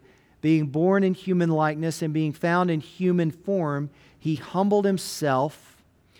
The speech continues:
and became obedient to the point of death, even death on a cross." Jesus, a man, humbled himself and submitted himself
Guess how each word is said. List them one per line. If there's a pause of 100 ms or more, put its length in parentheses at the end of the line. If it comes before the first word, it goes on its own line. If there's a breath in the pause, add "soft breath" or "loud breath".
(240 soft breath)
and
became
obedient (340 soft breath)
to
the
point
of
death,
even
death
on
a
cross."
Jesus, (340 loud breath)
a
man, (260 loud breath)
humbled
himself (200 loud breath)
and
submitted
himself